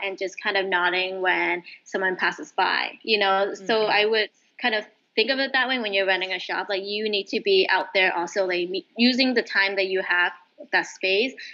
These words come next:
Speaker 1: and making the best out of it. And so that's why, like, another reason why, like, I plan so many events. I try to cram everything within the three weeks that I'm popping up, because I'm paying so much for it. I might as well use every single minute of it. And that's how I think about it.
Speaker 2: Yeah, you're maximizing it. So,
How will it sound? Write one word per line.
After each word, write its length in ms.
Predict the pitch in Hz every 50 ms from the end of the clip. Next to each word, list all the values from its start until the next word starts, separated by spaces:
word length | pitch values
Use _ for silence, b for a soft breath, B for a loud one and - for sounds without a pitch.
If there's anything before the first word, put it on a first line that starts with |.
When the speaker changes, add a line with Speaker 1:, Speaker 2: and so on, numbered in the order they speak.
| B B B
Speaker 1:
and 160 | - 208 202 202
making 280 | 196 190 190 190 196
the 80 | 190 185
best 260 | - 185 180 - - - 175
out 160 | 175 175 165
of 100 | 156 - -
it. 340 | 120 120 120 131 - - - _
And 120 | 208 208
so 120 | - 233 214
that's 200 | 247 269 262 -
why, 160 | 294 294 294
like, 220 | 277 269 254 233 -
another 300 | 220 214 214 208 214 196
reason 260 | 196 190 - 208 196
why, 200 | 190 185 185 180
like, 180 | 180 180 175 - -
I 120 | 208 202 202
plan 300 | 202 233 202 202 202 -
so 180 | - - 208 202
many 240 | 202 202 202 -
events. 500 | 196 190 - 180 165 151 262 - - - _ -
I 80 | 196
try 160 | 196 - 226
to 80 | 226 226
cram 340 | 226 - - 220 214 214 - -
everything 480 | 202 202 185 202 202 196 220 202 190 185
within 360 | 190 196 196 - 202 202 196
the 180 | 196 190 190 196 _
three 160 | - 208 196 190
weeks 160 | 185 180 -
that 100 | 190 185
I'm 140 | 185 185 175
popping 340 | - 175 175 - 180 185
up, 200 | 202 214 - - - -
because 360 | 202 - - 208 202 202 202 B B B B B B B B B
I'm 140 | 254 254
paying 180 | 262 294 294 294
so 160 | 294 302 285
much 200 | 302 330 349 -
for 160 | - 214 202
it. 120 | 208 202 190 -
I 80 | - 214
might 280 | 220 220 220 220 226 240
as 100 | 233 233
well 180 | 240 226 226 220
use 480 | 226 220 208 208 220 226 233 233 220 - - -
every 280 | 220 220 208 214 220 214
single 320 | - 226 214 220 214 202
minute 300 | 202 208 226 233 220 220 -
of 120 | 185 - -
it. 200 | 196 196 196 190
And 60 | 196 190
that's 120 | 190 196
how 120 | - 208
I 120 | - - 180
think 180 | - 208 -
about 220 | 202 - - - - -
it. 200 | 139 135 - - _ _ _ _ _ -
Speaker 2:
Yeah, 300 | 190 196 196 196 190 180
you're 140 | 180 170 165
maximizing 720 | 165 165 165 180 180 - - 165 151 147 147 143 151 147 147
it. 140 | 143 - -
So, 260 | - 220 208 202